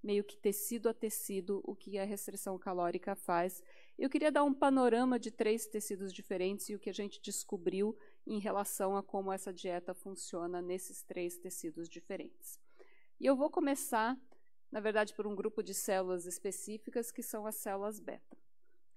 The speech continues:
Então, as células beta são as células no nosso pâncreas que produzem insulina.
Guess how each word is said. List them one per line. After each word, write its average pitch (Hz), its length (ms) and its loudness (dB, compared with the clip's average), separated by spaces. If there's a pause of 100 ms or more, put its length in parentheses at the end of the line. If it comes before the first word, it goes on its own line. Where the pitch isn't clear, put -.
Então, 269 140 -4
as 277 60 -2
células 311 360 4
beta 233 460 4
são 233 140 0
as 214 100 0
células 208 420 2
no 208 80 -2
nosso 220 320 0
pâncreas 214 640 -2
que - 140 -6
produzem 220 720 -2
insulina. 214 680 -4